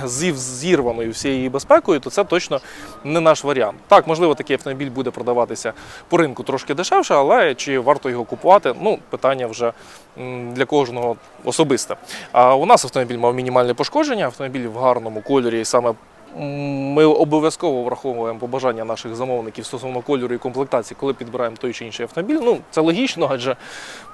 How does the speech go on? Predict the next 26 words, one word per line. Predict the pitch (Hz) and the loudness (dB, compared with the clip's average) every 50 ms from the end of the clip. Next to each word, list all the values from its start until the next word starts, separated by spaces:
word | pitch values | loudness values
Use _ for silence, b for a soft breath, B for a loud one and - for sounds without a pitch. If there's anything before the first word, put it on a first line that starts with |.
| - 165 156 | -18 -14 -12
м, | 147 143 143 | -10 -6 -4
їздити | 156 180 196 170 160 139 - 160 156 147 143 | -2 -2 -2 -2 -2 0 0 2 4 4 2
на | 135 135 135 147 | 2 2 4 6
автомобіль, | 143 131 123 - 127 - - 151 147 139 147 147 | 6 6 6 4 2 0 0 -2 -2 0 0 0
який | 139 135 131 143 135 | 0 0 0 0 -4
тобі | 123 135 123 135 | -4 -4 -4 -4
не | 131 131 | -4 -4
подобається | - 143 131 151 160 151 139 135 127 - 127 | -4 -2 0 0 0 2 2 0 0 0 -4
по | 120 - 131 123 123 123 120 120 123 117 110 - | -6 -4 -2 0 2 2 4 4 2 2 0 2
кольору, | 156 175 185 170 151 135 135 123 | 2 4 4 4 2 0 0 -2
чи | - - | -4 -6
комплектації, | - - 120 110 120 120 - - 147 151 143 127 - 123 110 | -8 -8 -8 -6 -6 -6 0 4 4 4 4 2 -2 -10 -10
чи | - - | -10 -10
по | - - | -6 -6
іншим | 131 139 127 - 127 113 - | -6 -6 -6 -8 -10 -8 -4
параметрам, | - 135 170 185 165 143 120 - 127 117 123 | -2 0 0 0 0 -2 -6 -6 -8 -8 -6
ну, | 131 123 107 - - | -6 -8 -8 -8 -10
навіщо, | 120 123 123 113 104 - - 120 | -8 -8 -8 -8 -8 -8 -8 -8
якщо | 113 - - | -6 -6 -6
можна | 131 135 123 117 117 | -6 -6 -6 -6 -6
купити | - 123 - 151 127 120 117 | -10 -6 -4 -4 -2 -2 -4
дійсно | 117 139 185 - - 180 160 B B B B B | -6 -6 -6 -2 -2 -2 -2 B B B B B
такий | - 131 - 147 170 175 | -6 -4 -2 0 -2 0
дуже | 139 139 135 135 | 0 -2 -2 -4
крутий | 127 - 117 - - 147 151 - B B B B B | -4 -6 -6 -4 -2 -4 -4 -4 B B B B B
автомобіль. | - 123 127 - - 147 156 139 117 110 | -2 -2 -2 -2 -2 -4 -4 -4 -6 -8